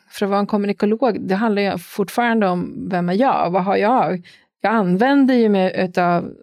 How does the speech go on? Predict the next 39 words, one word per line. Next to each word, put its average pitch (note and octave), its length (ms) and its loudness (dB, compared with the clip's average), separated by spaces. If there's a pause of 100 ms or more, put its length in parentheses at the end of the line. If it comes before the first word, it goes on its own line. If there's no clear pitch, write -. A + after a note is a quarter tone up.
(200)
kommunikologi F3+ 960 -2 (260)
i F#3 200 -4
min F3+ 240 0
roll F#3 400 -2
som, - 260 -8
ja, F#3+ 160 -2
till A3+ 160 -2
exempel, - 420 -4
jag - 120 -2
är G3+ 120 0
ju G#3 100 0
sjuksköterska. - 800 -4 (960)
Ehm, F#3 600 -4 (160)
så - 180 -6
a-, - 280 -2
allt F#3 280 -2
det G3+ 60 2
jag G3 240 2
har A#3+ 140 2
i G3+ 60 0
mitt F3 200 -2
bagage, E3+ 640 -2 (420)
så, F#3 320 -2 (240)
så, F#3+ 220 -2
så, F#3 280 -4
an-, F3 560 -6
så G3 140 -6
blir G3+ 240 2
det, F#3 300 0 (600)
eh, F#3 100 -2 (160)
en G3+ 140 2
hjälp B3 360 2
för - 120 -2
mig F#3 400 0
att F#3 200 -6
kunna F3 440 -4
kanske F3 320 -6
vara - 140 -12
tydlig, A3 920 -2